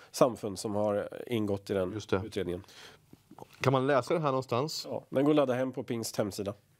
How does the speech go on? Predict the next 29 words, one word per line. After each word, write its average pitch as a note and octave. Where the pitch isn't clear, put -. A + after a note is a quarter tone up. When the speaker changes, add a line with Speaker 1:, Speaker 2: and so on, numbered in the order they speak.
Speaker 2:
Pingst C#3
hemsida. A#2+
Speaker 1:
Mm. G2
Speaker 2:
Just A#2
det. F2+
Konvertitutredningen. A#2+
Speaker 1:
Ja. C4
Speaker 2:
Och A#2+
den D3
släpptes D3
till A2+
svenska C3+
myndigheter. B2+
Och B2+
i-, F2+
den C3
är C3+
ju C#3
offentlig, A#2
men G#2+
riktad B2+
till, G2+
eh, F#2+
Migrationsverket G#2+
då, E2+
på G#2
något G2+
Speaker 1:
Ja. -
Speaker 2:
sätt. -